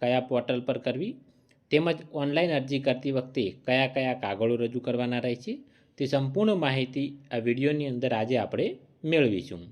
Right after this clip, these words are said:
જો મિત્રો તમને અમારી ચેનલના વીડિયો જોવા ગમતા હોય તો તમે અમારી ચેનલ સંજુ માહિતીને મિત્રો સબસ્ક્રાઇબ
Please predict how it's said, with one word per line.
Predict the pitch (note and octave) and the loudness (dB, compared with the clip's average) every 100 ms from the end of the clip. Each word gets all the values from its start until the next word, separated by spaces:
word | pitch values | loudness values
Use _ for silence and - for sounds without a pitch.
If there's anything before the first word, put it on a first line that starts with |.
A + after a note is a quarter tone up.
| - _ _ _ _ _ _ _ _ _ _ _ _ _ _ - | -20 _ _ _ _ _ _ _ _ _ _ _ _ _ _ 0
જો | D#3 G3 | 4 4
મિત્રો | F3 E3+ E3 | 4 0 2
તમને | D3 D3 D3+ | 4 4 2
અમારી | C3+ C#3 E3 | 4 2 2
ચેનલના | - D3 C3+ C3+ C3 | 2 0 0 0 0
વીડિયો | A#2 B2 C3 | 0 2 2
જોવા | B2+ C3 | 4 2
ગમતા | B2+ C3 C3 B2+ | 2 -2 0 0
હોય | E3 G#3+ - | 0 -4 -6
તો | A2+ | -4
તમે | A#2+ B2+ | 0 0
અમારી | A2+ A#2 D3 F3 | 0 0 0 0
ચેનલ | - C#3+ C3 C3 | 0 -2 0 -2
સંજુ | C3+ B2+ C3 C3+ E3+ | -4 -4 -2 -2 0
માહિતીને | C#3 B2+ B2+ C3 C3 | 0 0 -2 -2 -2
મિત્રો | G#2+ F#2+ A2+ C#3 D3 | -2 -4 -2 -2 -4
સબસ્ક્રાઇબ | - G#2+ - C3 F3 | -8 -8 -2 2 2